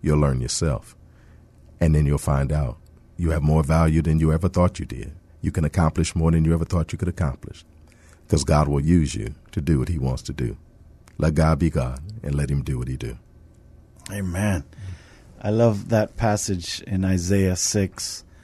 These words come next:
Speaker 2: And Isaiah says, "I saw the Lord high and lifted up, and his train filling the temple." And you skip down a verse, and he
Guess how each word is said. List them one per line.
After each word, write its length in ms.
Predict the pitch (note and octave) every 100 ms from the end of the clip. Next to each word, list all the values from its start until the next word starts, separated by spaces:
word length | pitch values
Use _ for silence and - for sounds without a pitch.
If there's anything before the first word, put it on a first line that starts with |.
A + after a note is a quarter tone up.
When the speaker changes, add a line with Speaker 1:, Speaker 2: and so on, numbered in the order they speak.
| - - - - -
Speaker 2:
And 100 | F#2+
Isaiah 380 | F#2 E2+ F#2 F2+
says, 580 | - G2 F2 F2 - -
"I 160 | F#2 F#2
saw 200 | - G#2
the 120 | F#2+
Lord 380 | F#2+ F#2+ F#2 - - - - - - -
high 220 | G#2+ G#2
and 100 | G2+
lifted 320 | G2 - G2
up, 240 | F#2+ G2
and 80 | F2+
his 100 | F2
train 320 | - A2+ G#2
filling 280 | F#2+ G#2 G2+
the 100 | F#2
temple." 420 | - F#2+ F#2 F#2+ F#2 - _ - - _ _
And 100 | -
you 60 | F#2
skip 300 | - A#2 G2
down 260 | G2+ G2+ G2+
a 60 |
verse, 380 | F2+ G2 G2 -
and 140 | F2
he 340 | F2 F2 F2+